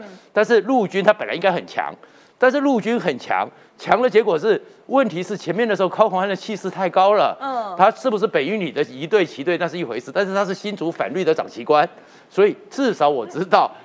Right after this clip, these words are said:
Speaker 2: 有好几个，六七个以上，民-，国民党的市议员，
Speaker 1: 嗯。
Speaker 2: 那些陆军是在帮高虹安的。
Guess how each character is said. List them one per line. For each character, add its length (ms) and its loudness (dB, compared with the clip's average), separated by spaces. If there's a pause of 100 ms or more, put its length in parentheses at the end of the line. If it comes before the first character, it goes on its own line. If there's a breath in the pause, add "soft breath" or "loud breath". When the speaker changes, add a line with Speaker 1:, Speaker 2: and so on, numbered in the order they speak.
(140)
Speaker 2:
有 120 2
好 380 0
几 340 -14
个， 280 -6
六 260 0
七 240 -12
个 120 -2
以 140 -6
上， 280 2 (320 loud breath)
民-， 180 -6
国 260 4
民 240 0
党 220 4
的 100 -6
市 240 -8
议 220 -6
员， 260 -6
Speaker 1:
嗯。 240 -6 (120)
Speaker 2:
那 140 2
些 140 4
陆 220 0
军 140 -6
是 100 -10
在 100 4
帮 160 2
高 120 4
虹 140 -4
安 160 -4
的。 160 -6